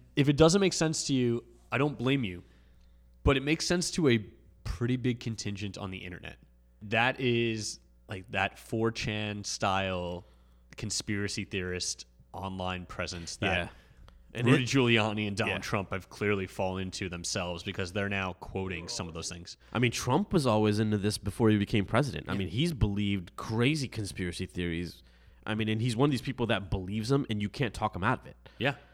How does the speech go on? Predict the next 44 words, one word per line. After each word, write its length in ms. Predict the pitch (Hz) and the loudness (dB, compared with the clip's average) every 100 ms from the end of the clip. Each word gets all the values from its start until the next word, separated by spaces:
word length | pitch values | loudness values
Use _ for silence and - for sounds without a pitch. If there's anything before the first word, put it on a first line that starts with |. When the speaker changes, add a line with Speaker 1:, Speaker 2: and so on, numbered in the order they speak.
| - - - | -20 -14 2
Speaker 1:
Uh, 60 | |
Speaker 2:
Which 80 | 120 | 4
Speaker 1:
that's 140 | 127 202 | 6 6
Speaker 2:
is 40 | |
Speaker 1:
how 140 | 175 | 6
most 260 | 131 117 110 | 6 4 2
of 80 | 101 | -2
it 80 | 127 | -2
is. 240 | - 92 | -4 -4
If 140 | 98 | 0
you 80 | 135 | 4
Speaker 2:
Yeah. 80 | 147 | 8
Speaker 1:
go, 180 | 131 170 | 8 8
if 140 | 107 | 4
you 100 | 139 | 2
look, 240 | 143 151 165 | 4 4 2
if 160 | 110 | -4
you 120 | 117 113 | -6 -4
go 240 | 123 139 | 0 2
to 180 | 131 104 | 2 -2
four 380 | - - 101 95 | -6 -4 -2 -2
chan 300 | - 98 92 | -2 0 0
and 100 | 92 | -4
you 100 | 92 | -4
go 140 | 98 | -4
to 40 | 98 | -4
the 100 | 90 | -6
politics 560 | - 95 87 - 90 | -2 -2 -2 -8 -12
board 320 | - 87 85 | -10 -10 -8
there, 200 | 87 87 - - - - | -6 -8 -10 -20 -20 -6
this 240 | 113 135 | -2 -2
is 80 | 156 | 0
what 140 | 156 139 | -2 0
they 100 | 139 | -2
talk 280 | - 123 | 0 -2
about. 180 | 113 92 | -2 -4
They 100 | 92 | -4
talk 180 | 98 120 | -2 -2
about 180 | 113 110 | -2 -2
this 140 | 107 | -2
conspiracy 540 | - 104 - 107 113 113 | -4 -6 -2 -2 -2 -2
theory 380 | 101 95 95 92 | 0 0 0 0
where 400 | 95 92 90 90 - - _ _ _ _ | 0 0 -2 -6 -12 -20 _ _ _ _
the 400 | 98 98 92 92 | -6 -4 -2 -4